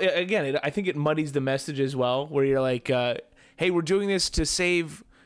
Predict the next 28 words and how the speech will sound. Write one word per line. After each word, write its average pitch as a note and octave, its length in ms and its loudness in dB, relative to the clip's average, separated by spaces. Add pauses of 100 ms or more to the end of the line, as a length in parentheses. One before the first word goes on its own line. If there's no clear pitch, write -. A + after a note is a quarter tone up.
(140)
to D3+ 320 0 (100)
protest F3 440 0
climate D#3+ 340 -2
change." A#2+ 460 -4 (460)
Uh, B2+ 600 0 (100)
no D3+ 380 0
one's F3+ 200 0
th-, F3+ 160 0
asking D#3 440 0
about C#3 240 0
the C#3+ 80 -6
tomato C3+ 320 0
soup C3 200 -2
part A2+ 380 -4
except C3 280 -2
Tucker. B2+ 380 -2
<laughs> G3 280 2 (500)
Every, E3 220 0 (240)
if D#3+ 120 0
you F3+ 120 0
do G#3+ 180 4
it D#3+ 80 -2
with F3+ 260 2
the D#3+ 100 0
hot D#3 200 0
honey, D#3 260 0
everyone's D3+ 320 0
like, C#3+ 220 0